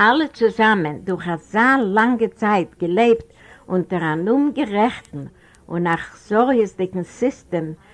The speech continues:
פון אונטערדריקונג, האט אין אונדז אלע מבאשאטפוס געשאפן, איין אידעאל פון מענטשלעכער פרייהייט און א בענקשאפט דער זעלכע, א פארדערונג נאך גערעכטיקייט, וואס איז שטארקער ווי איר ווילט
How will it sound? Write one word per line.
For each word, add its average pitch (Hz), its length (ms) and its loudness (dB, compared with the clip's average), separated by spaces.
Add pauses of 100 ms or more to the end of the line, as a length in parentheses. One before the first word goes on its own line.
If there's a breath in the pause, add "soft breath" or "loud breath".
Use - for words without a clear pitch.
(180 soft breath)
פון 190 180 0
אונטערדריקונג, 165 960 -2 (560 soft breath)
האט 202 240 -4
אין 196 140 -2
אונדז 247 380 -4 (120)
אלע 214 220 4
מבאשאטפוס 190 920 -6
געשאפן, 190 520 -2 (160)
איין 247 280 2
אידעאל 180 720 2 (400 loud breath)
פון 185 220 0
מענטשלעכער 196 540 0
פרייהייט 165 760 0 (320 soft breath)
און 170 140 0
א 165 80 2 (100)
בענקשאפט 214 580 0
דער 196 100 -4
זעלכע, 180 500 0 (320 loud breath)
א 170 100 2
פארדערונג 202 680 0 (160)
נאך 185 280 -2
גערעכטיקייט, 170 760 -2 (400 loud breath)
וואס 160 200 -6
איז 180 80 -4
שטארקער 240 800 2
ווי 196 100 -4
איר 196 260 2
ווילט 185 280 0